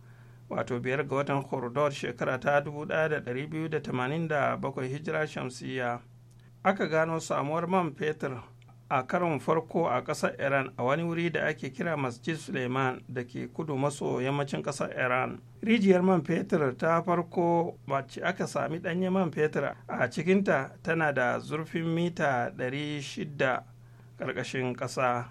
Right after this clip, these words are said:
Sannan man ya ɓuɓɓuga daga cikin rijiyar, ya cika ta har zuwa mita ashirin da biyar kacal daga doron ƙasa. Tun daga lokaci ne dai aka fara haƙar ɗanyen man fetur a wannan garin.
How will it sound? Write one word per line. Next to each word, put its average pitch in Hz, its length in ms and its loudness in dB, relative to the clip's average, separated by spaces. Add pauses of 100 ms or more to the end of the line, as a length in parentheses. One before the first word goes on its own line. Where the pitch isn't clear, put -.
(540)
Sannan 143 400 0
man 151 300 2
ya 151 200 2
ɓuɓɓuga 143 600 -4
daga 131 380 -4
cikin 156 280 -2
rijiyar, 147 500 0
ya 135 200 -2
cika 127 340 -2
ta 156 260 2
har 170 140 2
zuwa 160 360 0
mita 156 300 -2
ashirin 147 320 -2
da 147 120 -2
biyar 151 420 -4
kacal 170 340 -4
daga 135 180 -6
doron 123 340 -4
ƙasa. 120 500 -2 (340)
Tun 156 160 -2
daga 131 380 0
lokaci 139 400 -6
ne 143 180 -2
dai 139 120 -2
aka 139 220 -4
fara 127 720 0 (400)
haƙar 139 520 0
ɗanyen 156 300 -2
man 156 220 0
fetur 143 500 -2
a 120 240 2
wannan 139 520 2
garin. 120 420 -2